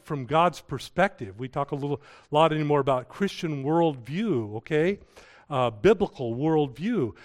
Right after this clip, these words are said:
Begin to understand life and its issues from a s-, perspective of Scripture. So important in our lives.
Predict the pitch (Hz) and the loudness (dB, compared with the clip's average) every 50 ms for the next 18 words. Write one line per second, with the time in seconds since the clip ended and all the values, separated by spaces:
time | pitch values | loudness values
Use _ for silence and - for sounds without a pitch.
0 | - - _ _ 151 147 135 190 214 208 190 175 165 196 208 196 180 - - - | -20 -20 _ _ -10 -6 -2 -2 0 0 2 2 2 2 2 0 -2 -6 -2 0
1 | 202 196 190 175 156 151 160 202 233 226 170 123 92 - - - _ _ - 156 | 2 2 2 2 2 2 2 2 2 0 -2 -4 -10 -14 -20 -20 _ _ -10 -8
2 | 139 139 139 - 175 - 185 220 220 - - 170 131 110 104 - - - 143 127 | -6 -6 -8 -10 -8 -4 -2 -2 -2 -2 -4 -6 -6 -6 -8 -10 -8 -6 -6 -4
3 | 120 117 110 - - _ - - 113 - - - - 180 170 - - - 120 101 | -4 -6 -8 -10 -16 _ -12 -12 -12 -10 -12 -2 0 0 0 0 -2 -8 -8 -8
4 | 107 104 - - - - 165 - - - - 113 - _ _ _ _ _ _ - | -8 -10 -14 -8 -6 -4 -4 -4 -6 -10 -14 -14 -14 _ _ _ _ _ _ -20
5 | _ _ _ - - - - 170 175 180 165 - - 180 - 131 127 123 123 120 | _ _ _ -18 -10 -2 0 2 2 2 0 -2 -6 -6 -6 -6 -6 -4 -2 -2
6 | 120 123 135 151 156 139 123 110 - | 0 0 2 2 2 0 0 -4 -8